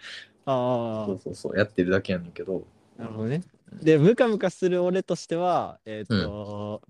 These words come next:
Speaker 2: うん。
Speaker 1: あの、食後に飲む。
Speaker 2: あー。
Speaker 1: あとは、
Speaker 2: お酒と一緒やね。
Speaker 1: なんか、まあ、お菓子とかを食べてから飲むとか、
Speaker 2: うんうんうん。
Speaker 1: なんか入れてから飲むは効果あるけど、
Speaker 2: うん。
Speaker 1: 牛乳はそこまで効果ないかな、俺は。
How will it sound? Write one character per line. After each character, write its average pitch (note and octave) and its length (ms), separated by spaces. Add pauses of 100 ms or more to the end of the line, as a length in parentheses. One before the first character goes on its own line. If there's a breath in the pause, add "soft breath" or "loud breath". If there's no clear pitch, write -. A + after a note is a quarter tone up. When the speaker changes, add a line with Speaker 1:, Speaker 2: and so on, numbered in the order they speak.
(100)
Speaker 2:
う - 20
ん。 A2+ 40
Speaker 1:
あ A2+ 40
の、 A2+ 60
食 D3+ 360
後 D3+ 120
に E3+ 120
飲 B2+ 140
む。 F#2+ 280 (680)
Speaker 2:
あ F#2+ 560 (200)
ー。 C#3+ 140
Speaker 1:
あ C3 60
と D3 160
は、 A#2+ 320
Speaker 2:
お A2 40
酒 - 180
と F#2 100
一 F2+ 60
緒 G2+ 40
や C3 60
ね。 C#3+ 60
Speaker 1:
な C3+ 120
ん B2+ 40
か、 A2 300 (240)
ま C3+ 120
あ、 C3 40
お C3+ 100
菓 D#3+ 140
子 C#3+ 160
と B2 100
か A2 180
を G2+ 80
食 A2 180
べ A#2 120
て A2+ 120
か C#3 100
ら C3 80
飲 G#2+ 140
む G#2 160
と G2+ 100
か、 - 140
Speaker 2:
う A2+ 80
ん - 20
う A2+ 40
ん - 40
う - 20
ん。 - 40
Speaker 1:
な D#3 100
ん F#3+ 80
か D3 100
入 C3+ 120
れ C#3+ 100
て D3 100
か D3 120
ら C#3+ 80
飲 B2 140
む G#2+ 640 (100)
は D3 160
効 C#3+ 200
果 A#2 140
あ A2 40
る A2+ 100
け A#2+ 80
ど、 G2 300 (140 soft breath)
Speaker 2:
う A#2 80
ん。 G#2+ 180
Speaker 1:
牛 A#3+ 560
乳 A#3 540
は G3+ 360
そ F3 240
こ F#3 240
ま F#3 180
で F3+ 180
効 E3 480
果 G#2+ 280
な A2+ 300
い A#2 120
か A2 140
な、 G#2 180
俺 A2 200
は。 G#2+ 220